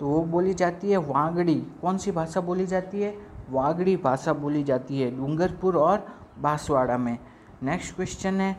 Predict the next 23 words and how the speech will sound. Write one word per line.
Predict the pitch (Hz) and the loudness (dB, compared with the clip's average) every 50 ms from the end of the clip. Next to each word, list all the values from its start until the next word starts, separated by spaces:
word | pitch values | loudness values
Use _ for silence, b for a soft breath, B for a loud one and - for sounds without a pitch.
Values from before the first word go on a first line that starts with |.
| - - - - - - - - - - - - - - - - - - - | -8 -16 -18 -18 -20 -20 -20 -20 -20 -20 -20 -20 -20 -20 -20 -20 -18 -6 0
कि | 170 196 214 208 202 - - - - - - - - - - - - - - - - - - - - - - - - - - - - | 2 2 2 0 -2 -6 -12 -14 -14 -14 -14 -16 -16 -18 -18 -20 -20 -18 -18 -18 -18 -20 -20 -20 -20 -20 -20 -20 -18 -18 -16 -6 -2
निम्नलिखित | 131 143 175 202 214 226 220 - 240 202 196 | 0 2 2 4 2 2 2 0 -2 -2 0
में | 202 190 196 | -2 -2 -2
से | 190 - 208 | 0 0 -2
कौन | 196 - - 165 165 185 208 214 | -2 0 -2 -2 0 0 0 -2
सा | 202 - 208 190 | -2 -2 -2 -2
जोड़ा | 156 151 151 165 190 196 | 0 0 0 0 0 0
सुमेलित | 185 - - 160 165 175 175 185 190 185 175 - 156 | -4 -4 -4 -2 -2 0 0 2 0 0 0 0 -6
नहीं | 151 143 139 151 143 | -4 -2 -2 -2 -2
है? | 131 123 120 113 - - - - - - | -2 -2 -4 -6 -6 -10 -20 -18 -6 -2
कौन | 151 175 202 202 | -2 0 0 0
सा | 202 208 | 0 -2
जोड़ा | 185 156 156 151 160 165 196 208 202 | -2 0 0 0 2 2 2 0 -2
सुमेलित | - - - 151 151 156 160 165 180 190 196 190 - - | -6 -6 -4 -4 -2 -2 -2 -2 0 0 -2 -2 -2 -4
नहीं | 139 135 139 151 147 139 | -2 -2 0 0 0 0
है? | 131 123 117 120 - - B B B B B B B - - - - | 0 -2 -4 -4 -8 -12 B B B B B B B -20 -20 -14 -2
ठीक | - 190 185 185 | 0 2 2 2
है, | 175 147 143 - - - - - - - | 2 -2 -2 -10 -16 -20 -20 -12 -4 -4
सज्जनगढ़ | 139 151 156 190 202 208 202 202 202 190 | -4 -2 0 0 0 2 4 2 0 0
कहाँ | - - 190 185 185 185 185 | 0 0 2 2 4 4 2
है? | 185 180 170 - | 2 0 -2 -4
उदयपुर | - 156 160 170 190 185 190 185 185 180 | -6 -4 0 2 2 2 2 0 0 0
में, | 185 175 170 170 170 165 - | 2 0 0 0 -2 -4 -6